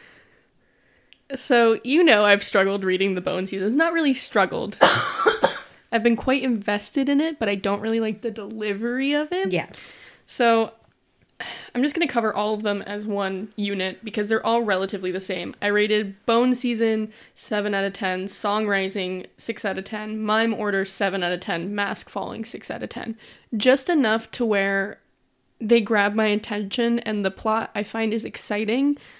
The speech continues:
Speaker 1: and engaging enough for me
Speaker 2: Mm-hmm.
Speaker 1: to continue to read, but I did not necessarily love it.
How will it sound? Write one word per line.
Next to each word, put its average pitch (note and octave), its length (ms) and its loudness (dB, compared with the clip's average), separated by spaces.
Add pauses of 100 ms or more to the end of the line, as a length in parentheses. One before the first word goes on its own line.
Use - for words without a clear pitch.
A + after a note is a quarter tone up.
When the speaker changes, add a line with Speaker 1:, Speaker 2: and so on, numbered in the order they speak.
(300)
Speaker 1:
and A3 160 4
engaging G#3+ 480 4
enough A#3 280 2
for - 220 -6
me G#3 120 4
Speaker 2:
Mm-hmm. G#3 80 2
Speaker 1:
to G3 120 -4 (140)
continue G#3+ 380 0
to A3 100 2
read, G#3+ 480 -2
but G#3 100 0
I G3 60 2
did G3 360 -6
not G#3+ 400 -4
necessarily G#3+ 560 -6
love F#3+ 800 -4 (160)
it. F4+ 400 -6